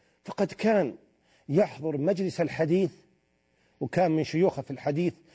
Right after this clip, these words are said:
الحجاج بن أرطاط، وكان الحجاج بن أرطاط رحمه الله عسر على الطلاب، لا يملي عليهم، يهذ عليهم حديث ويقوم، اللي حفظ حفظ واللي كتب كتب والباقي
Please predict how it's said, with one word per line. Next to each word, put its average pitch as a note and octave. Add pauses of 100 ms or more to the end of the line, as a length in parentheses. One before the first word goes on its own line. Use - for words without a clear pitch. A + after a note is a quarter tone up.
(140)
الحجاج D3+
بن D3
أرطاط، C3+ (520)
وكان F#3
الحجاج D#3
بن D3+
أرطاط D#3
رحمه C#3+
الله D3+ (380)
عسر D#3
على C3+
الطلاب، B2
لا F#3
يملي E3+
عليهم، A2 (960)
يهذ F3
عليهم D3+
حديث F#3+
ويقوم، F#3
اللي F#3+
حفظ E3
حفظ G3+
واللي F3+ (240)
كتب G3+
كتب A#3
والباقي D#3+